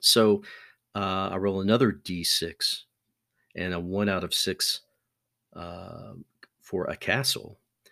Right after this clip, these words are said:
would be a ruin. Uh, the castles are kind of explained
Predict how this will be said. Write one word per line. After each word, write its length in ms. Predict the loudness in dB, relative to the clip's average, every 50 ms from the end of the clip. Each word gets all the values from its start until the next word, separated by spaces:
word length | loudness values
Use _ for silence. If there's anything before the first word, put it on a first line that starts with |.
| _ _ _ _ _ -12
would 160 | -12 -12 -8
be 140 | -6 -4 -4
a 100 | -4 -4
ruin. 540 | -4 -2 0 0 0 0 -2 -6 -12 -16 -18 -20 _ _ _ _ _ _ _ -18
Uh, 320 | -16 -14 -14 -14 -14 -14 -16 -18 _ _ _ _ _ _ -20 -20
the 80 | -20 -12
castles 560 | -8 -6 -4 -2 -2 -4 -2 -2 -4 -4 -4 -6 _ -20 -20 -20 -20 -20 -20 _ _ _ _ _
are 440 | -10 -8 -6 -4 -4 -4 -4 -4 -8
kind 220 | -8 -8 -6 -6
of 60 | -6
explained 760 | -2 -2 -2 -2 -2 _ -4 -4 -2 -2 -2 -2 -4 -4 -8